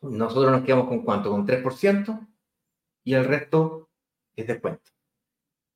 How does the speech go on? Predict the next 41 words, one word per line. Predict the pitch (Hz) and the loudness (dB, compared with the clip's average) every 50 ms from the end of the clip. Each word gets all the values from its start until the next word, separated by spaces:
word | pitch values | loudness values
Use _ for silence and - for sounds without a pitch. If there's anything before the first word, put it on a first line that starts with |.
| _ _ _ | _ _ _
Por | - 127 | -2 -2
eso | 123 - 131 | -2 0 2
queda | 135 135 139 139 | 4 4 6 6
veinticinco | 139 131 127 127 123 113 - 147 135 127 131 | 4 4 2 0 -2 -6 -4 -4 -2 0 0
a | 127 | 0
treinta | 127 123 120 - | 0 0 -2 -2
por | 113 117 113 - | -4 -4 -4 -6
ciento. | - 160 160 - | -10 -12 -12 -12
O | - | -8
sea, | - 131 123 117 | -2 2 2 4
el | 117 117 | 4 4
mayor | 117 113 123 135 143 | 2 4 4 4 4
beneficiado | 139 143 139 127 131 127 - - - 151 160 180 | 4 2 0 0 -4 -6 -4 2 4 6 6 6
de | 185 180 | 4 2
esto | - - 185 | 0 0 2
es | 175 175 175 180 185 190 185 - _ _ _ | 4 4 2 2 0 -4 -8 -14 _ _ _
el | - 120 131 | -4 -2 0
inversionista. | 131 131 131 131 - 135 98 85 82 - _ _ _ _ _ _ _ _ _ _ _ _ _ _ _ _ _ _ _ _ _ _ _ _ _ _ _ | 0 0 -2 -2 -2 -4 -4 -4 -6 -10 _ _ _ _ _ _ _ _ _ _ _ _ _ _ _ _ _ _ _ _ _ _ _ _ _ _ _
Volviendo | - 214 220 220 277 294 294 277 294 285 - - - | 8 8 8 10 10 8 8 10 10 10 8 8 6
a, | 160 190 214 220 208 - - _ | 8 8 8 8 4 0 -6 _
por | - 127 123 | -4 -2 0
suerte | - 180 170 - 131 | 0 0 2 2 0
que | 127 | 0
el | 113 | 0
señor | - 139 139 | -2 -2 0
director | 127 123 113 - 147 143 | 0 0 0 0 0 0
me | 131 110 | 2 4
coloca | 110 123 - 113 101 | 4 4 4 4 4
banner | 104 120 120 127 120 | 4 4 2 2 0
acá, | 117 117 117 123 | -2 -2 -2 -4
compadre, | 117 120 113 - - 123 120 113 | -4 -4 -6 -6 -4 -4 -4 -6
si | - - | -6 -8
no | 101 104 104 | -6 -4 -2
me | 101 | -2
iría | 101 107 104 98 | -2 -2 -2 -2
por | 95 95 | -2 -2
las | 90 87 87 | -4 -4 -6
ramas. | 90 101 107 110 113 113 117 117 117 - | -4 -2 -2 -2 0 -2 -4 -6 -8 -6
Déficit | 107 127 131 131 127 117 101 98 98 101 - | -2 -2 0 0 -2 -6 -8 -8 -10 -10 -10
aten-, | 95 - - 98 85 90 95 95 - | -12 -10 -10 -10 -12 -12 -12 -10 -8
at-, | 104 101 101 - - | -6 -6 -6 -8 -12